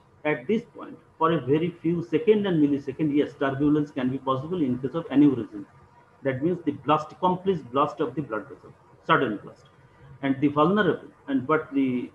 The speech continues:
other atherosclerotic plaque, block, and gradual conditions, vascular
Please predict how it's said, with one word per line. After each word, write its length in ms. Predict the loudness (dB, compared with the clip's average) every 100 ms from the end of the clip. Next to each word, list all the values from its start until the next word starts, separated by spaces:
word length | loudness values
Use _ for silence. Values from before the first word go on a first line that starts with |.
| -12 0
other 240 | 2 2
atherosclerotic 680 | 2 0 -4 -4 -4 -4 -4 -14 -4
plaque, 260 | -4 -4 -10 -20 -20 -12
block, 440 | -2 2 2 0 -8 -20 -12 -4
and 340 | -2 -2 -6 -10 -4
gradual 840 | 0 0 0 2 2 2 -2 -4 -10 -20 -4
conditions, 480 | -2 -2 -4 -8 -4
vascular 400 | -6 -2 0 0